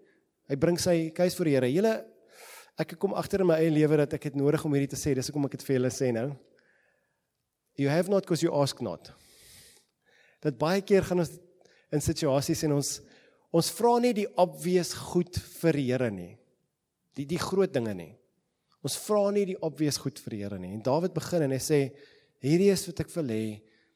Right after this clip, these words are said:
Kyk na die situasie en oordeel asseblief. Oordeel tog net. Dit kan nie so aankap hê.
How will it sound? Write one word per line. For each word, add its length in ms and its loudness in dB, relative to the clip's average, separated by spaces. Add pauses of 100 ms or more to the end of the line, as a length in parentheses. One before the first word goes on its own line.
(640)
Kyk 320 0
na 120 0
die 100 0
situasie 800 -2
en 220 -2
oordeel 680 2
asseblief. 720 -2 (300)
Oordeel 420 2
tog 280 -4
net. 360 -4
Dit 160 -4
kan 120 -2
nie 100 2
so 180 0
aankap 460 0
hê. 160 -10